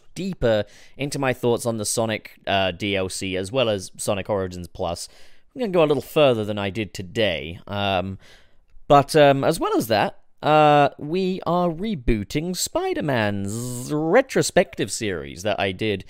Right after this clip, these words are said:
in twenty nineteen. I, I, I did, like, a little retrospective on the Spider-Man movies. Those videos were absolute dookie. They're gone. You can't watch them, so fuck off. But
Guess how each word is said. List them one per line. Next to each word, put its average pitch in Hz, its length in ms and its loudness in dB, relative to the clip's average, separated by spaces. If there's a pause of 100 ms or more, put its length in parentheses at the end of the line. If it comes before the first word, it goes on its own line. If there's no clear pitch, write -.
(280)
in - 180 -14
twenty 147 300 0
nineteen. 117 480 -4
I, 85 140 -4
I, 101 240 -2
I 110 40 0
did, 107 160 -2
like, 101 160 -4
a 110 60 -4
little 101 180 -2
retrospective 101 760 -4
on 95 200 -6
the 82 60 -12
Spider-Man 107 540 -2
movies. 98 460 -6 (340)
Those 165 200 2
videos 165 300 0
were 139 100 0
absolute 139 440 0
dookie. 185 440 0
They're 110 160 2
gone. 123 420 2
You 117 100 -4
can't 131 300 0
watch 110 280 0
them, 123 120 -6
so 101 140 -6
fuck - 340 -4
off. 110 260 0 (360)
But - 480 4